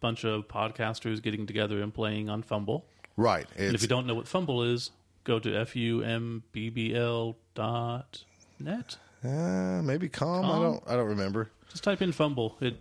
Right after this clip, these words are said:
Speaker 1: you can play F-, Blood
Speaker 2: Yeah.
Speaker 1: Bowl online.
Speaker 2: Yep.
Speaker 1: For free.
Speaker 2: For free. It's pretty awesome, too.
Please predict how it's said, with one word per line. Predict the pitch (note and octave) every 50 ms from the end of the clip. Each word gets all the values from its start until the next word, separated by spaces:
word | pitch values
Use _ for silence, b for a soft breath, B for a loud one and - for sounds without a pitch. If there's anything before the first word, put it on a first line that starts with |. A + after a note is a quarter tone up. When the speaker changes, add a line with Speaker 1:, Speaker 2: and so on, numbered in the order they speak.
| - - -
Speaker 1:
you | D3 C3+
can | B2+
play | - C#3+ B2+
F-, | A#2+ - - - _ -
Blood | - - B2+
Speaker 2:
Yeah. | -
Speaker 1:
Bowl | - A#2+ A2+ G#2
online. | G#2 G2+ G2 G2 G2+ G2 F#2+ F#2 F#2+ - - _ _ -
Speaker 2:
Yep. | G3 - - - _ - - - -
Speaker 1:
For | - F3+
free. | - - F#3+ E3 C3+ - -
Speaker 2:
For | - - F3+
free. | - E3+ C#3 A#2+ F#2 F#2
It's | G2+ -
pretty | - C#3+ C3+ A#2+
awesome, | A2 G2+ - G#2+ G#2
too. | F2+ A2+ G#2 G2